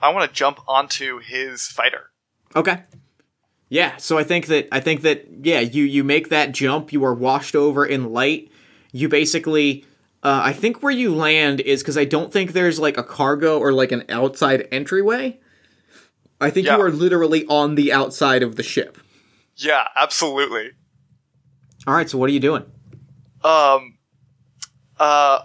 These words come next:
Speaker 2: Oh, and this seems
Speaker 1: uh,
Speaker 2: like a good time to mention, uh, because you're a heroic character, you have a special ability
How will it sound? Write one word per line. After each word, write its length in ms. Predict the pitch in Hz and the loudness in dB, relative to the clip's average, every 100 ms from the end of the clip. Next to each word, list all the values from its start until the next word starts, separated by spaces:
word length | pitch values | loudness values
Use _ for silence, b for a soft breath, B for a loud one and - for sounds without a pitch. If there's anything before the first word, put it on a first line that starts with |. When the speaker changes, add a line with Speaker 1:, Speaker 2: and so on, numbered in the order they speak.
| - | -4
Speaker 2:
Oh, 140 | 190 170 | -2 2
and 100 | 165 | 4
this 140 | 151 | 4
seems 140 | 143 135 | 6 4
Speaker 1:
uh, 40 | |
Speaker 2:
like 120 | - | 4
a 40 | 160 | 2
good 180 | 160 160 | 0 2
time 220 | 147 139 | 0 0
to 80 | 131 | 0
mention, 520 | 139 139 135 117 104 b b b b - | 0 0 0 -2 -2 b b b b -2
uh, 340 | 135 123 120 | 0 2 0
because 400 | 113 151 247 247 | 0 0 0 0
you're 140 | 226 196 | 0 0
a 60 | |
heroic 540 | 147 147 139 190 151 - | 2 0 2 2 0 -2
character, 420 | 131 120 110 123 | -2 -2 -2 -2
you 200 | 123 147 | -2 0
have 120 | 156 | 0
a 60 | 143 | 0
special 400 | - 147 147 139 | -2 -2 0 0
ability 540 | 127 147 190 233 - | 2 2 2 0 -6